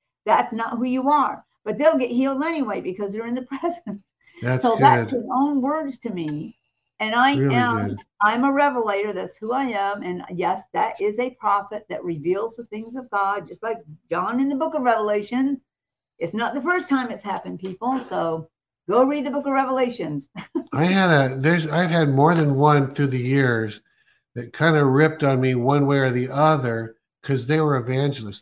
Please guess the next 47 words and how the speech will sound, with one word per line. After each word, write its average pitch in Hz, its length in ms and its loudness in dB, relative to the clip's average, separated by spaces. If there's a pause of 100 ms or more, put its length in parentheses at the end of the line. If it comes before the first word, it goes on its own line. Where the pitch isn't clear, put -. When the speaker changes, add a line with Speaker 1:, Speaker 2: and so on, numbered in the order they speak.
Speaker 2:
They 120 100 -4
were 113 140 -2
on 139 220 2
the 190 100 0
street. 143 680 -4 (400)
They 123 100 -4
were 131 100 2
seeing 156 400 0
the 156 80 2
homeless. 143 720 2
They 135 160 0
were 135 140 -2
trying 147 320 -2
to 143 40 0
lead 139 220 -2
people 139 220 -4
to 131 40 -8
the 131 80 -2
Lord. 135 340 0
Speaker 1:
Yes. - 80 -14 (360)
Speaker 2:
And 131 120 -2
I, 135 100 0 (220)
and 139 220 2
they 143 80 4
would 135 220 2
riff 170 220 0
on 151 100 0
me, 143 100 2
and 131 80 0
I 131 60 0
keep 139 260 -6
thinking, 135 300 -2
"Well, 139 180 4
I'm 151 240 2
doing 151 380 2
what 139 180 2
God 135 260 2
called 131 320 0
me 131 140 0
to 120 80 -4
do." 127 560 0 (400)
And 127 100 -6
I, 143 140 2 (240)
I 151 80 0
don't 202 220 6
understand. 151 880 0 (680)
It, 160 200 -2